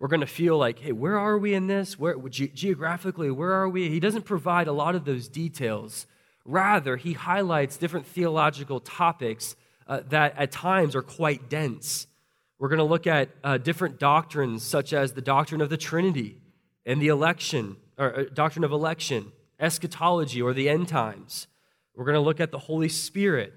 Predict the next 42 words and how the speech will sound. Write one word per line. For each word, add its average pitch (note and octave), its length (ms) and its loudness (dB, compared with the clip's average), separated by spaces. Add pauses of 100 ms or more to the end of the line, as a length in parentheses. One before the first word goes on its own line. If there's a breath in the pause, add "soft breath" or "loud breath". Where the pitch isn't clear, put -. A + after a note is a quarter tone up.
(100)
We're B2+ 100 -12
gonna C#3+ 120 2
look D#3 160 -2
at C#3+ 160 2
salvation C#3+ 880 2
and B2 220 2 (240 soft breath)
the C3 80 -4
substitutionary, D3 1120 0 (240 loud breath)
uh, C3+ 160 0
atonement. D3+ 580 0 (640)
Now, C#3 80 2
don't E3 240 4
worry F3 260 6
if, C3 80 -2
if, - 220 -8
you, C#3+ 100 -2
if C3 180 -12
some E3+ 160 0
of E3+ 60 4
those D#3 140 2
terms, E3 480 2 (180)
uh, C3 100 -2
lost C#3 600 0
you. A#2 100 -4
We're C#3 140 2
gonna D3 240 4 (240)
take D3+ 160 -2
a, B2 220 2 (180 loud breath)
a A#2+ 140 -6
kind D#3 180 -2
of C3 100 -2
a, A#2 220 2
a B2 80 -2
walk C3 400 0
through C3+ 160 -8
each C#3 240 -6
of C#3+ 100 -2
those A#2 260 0
as A#2+ 160 -2
we B2 80 -6
walk B2+ 360 0
through, B2 320 -2